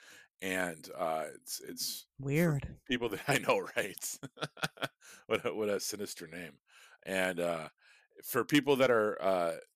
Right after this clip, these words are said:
Speaker 1: native to Chicago, it's, like, uh, a hundred forty-seventh and O-, Oak Park Avenue. And, um, there's, uh, some cabins there.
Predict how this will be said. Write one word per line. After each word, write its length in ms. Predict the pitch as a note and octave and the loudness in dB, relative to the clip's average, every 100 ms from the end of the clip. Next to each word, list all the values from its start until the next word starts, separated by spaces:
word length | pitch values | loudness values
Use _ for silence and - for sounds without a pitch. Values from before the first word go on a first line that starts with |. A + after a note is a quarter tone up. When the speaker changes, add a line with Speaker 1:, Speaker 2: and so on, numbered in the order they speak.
| _ _ _ | _ _ _
Speaker 1:
native 400 | F#2+ F#2 F#2 E2 | -4 -2 -2 -4
to 100 | D#2 | -6
Chicago, 600 | D#2+ F2 E2 D2+ C#2+ D#2 D#2+ | -8 -6 -2 -2 0 -2 -4
it's, 220 | F2 - | -2 0
like, 240 | F2+ D#2+ | 2 2
uh, 300 | F2+ E2 D#2+ D#2 - | 2 2 2 -2 -4
a 60 | |
hundred 340 | F2 B2 A#2+ E2+ | 0 2 2 0
forty-seventh 720 | - G#2 F2 - F2+ F2 - | 0 0 0 0 0 0 -8
and 140 | D#2 - | -12 -10
O-, 100 | D#2 - _ - | -8 -10 _ -8
Oak 160 | E2+ - | -8 -6
Park 180 | D#2 - | -6 -4
Avenue. 280 | C#2+ C#2+ C2+ - _ - - - _ | -8 -8 -12 -16 _ -20 -20 -20 _
And, 400 | G2+ G2 F#2+ E2+ | 0 2 0 -2
um, 340 | E2+ E2 D2 C2+ - - - - _ _ _ - _ _ _ _ _ _ _ _ _ F2 G#2+ | -6 -6 -10 -18 -14 -12 -12 -18 _ _ _ -8 _ _ _ _ _ _ _ _ _ -16 2
there's, 360 | A#2+ A#2 A2 B2 | 4 4 2 4
uh, 380 | A2 G2 G2 | 4 4 2
some 200 | - A2+ | 0 -6
cabins 460 | G2 C3 A#2+ F#2+ E2+ | 2 6 6 2 -4
there. 300 | E2 C2+ | -6 -6